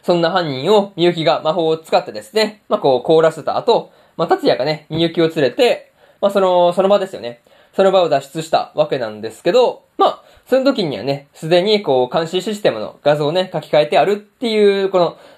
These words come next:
達也の動きの迅速さですよね。いや、これはもうただただ感服するしかないなっていうことを、このあたりのね、シーンを見ながら思ったよという話ですね。うん。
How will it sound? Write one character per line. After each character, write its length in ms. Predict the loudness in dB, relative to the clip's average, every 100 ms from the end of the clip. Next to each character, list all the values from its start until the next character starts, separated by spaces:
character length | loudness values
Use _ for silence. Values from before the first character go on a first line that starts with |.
| -2
達 220 | 0 0
也 120 | -2
の 80 | -4
動 120 | -4
き 40 |
の 140 | -4 -6
迅 220 | -4 -4
速 180 | -4 -2
さ 140 | 0
で 80 | 0
す 100 | -4
よ 80 | -10
ね。 240 | -10 -12 _ _ _
い 60 | -8
や、 80 | -4
こ 120 | 0
れ 100 | 2
は 100 | 2
も 120 | 2
う 20 | 0
た 80 |
だ 80 | 0
た 100 | 2
だ 140 | 0 -2
感 360 | -4 -2 -4 -10 _ -10
服 220 | -6 -4
す 160 | -2
る 80 | -2
し 140 | -4 -2
か 100 | 0
な 100 | 0
い 100 | 0
な 240 | 2 2
っ 140 | -2
て 200 | _ -8
い 180 | -2 0
う 60 | 0
こ 140 | 0
と 220 | 2 2
を、 180 | 2 -2 _ _ _
こ 100 | 0
の 240 | 0 0 -4
あ 120 | -2
た 80 | -2
り 60 | 0
の 80 |
ね、 200 | -4 -4 _
シ 220 | -14 -6
ー 100 | -4
ン 20 |
を 40 |
見 80 | -2
な 100 | 2
が 80 | 2
ら 140 | 2
思 160 | 2 -2
っ 80 | -2
た 80 | 0
よ 140 | 2
と 280 | 0 -4 -8 _
い 180 | -10 -6
う 140 | -6
話 300 | -6 -8 -10
で 100 | -16
す 120 | -8 -2
ね。 280 | -2 -2 _ _ _ -18
う 60 |
ん。 300 | -14 -14 -16